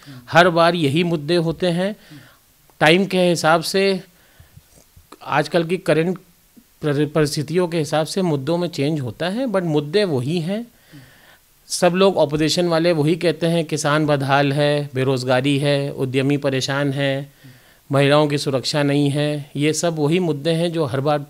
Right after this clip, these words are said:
उठते हैं, but इस पर सॉल्यूशन की बात कोई नहीं करता है। करंट गवर्नमेंट ने बहुत सी पॉजिटिव स्टेप्स लिए हैं। law and order में तो एक्सीलेंट डिलीवरी है उनकी,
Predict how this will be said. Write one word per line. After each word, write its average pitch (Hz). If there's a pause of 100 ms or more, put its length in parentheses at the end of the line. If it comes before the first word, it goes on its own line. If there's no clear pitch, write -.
(160)
उठते 139
हैं, 214 (500)
but 196 (200)
इस 143
पर 185
सॉल्यूशन 156
की 185
बात 151
कोई 131
नहीं 123
करता 98
है। 104 (680)
करंट 226
गवर्नमेंट 233
ने 269
बहुत 185
सी 233
पॉजिटिव 190
स्टेप्स 190
लिए 196
हैं। 196
law 165
and 170
order 170
में 190
तो 185 (260)
एक्सीलेंट 220 (1200)
डिलीवरी 156
है 175
उनकी, 190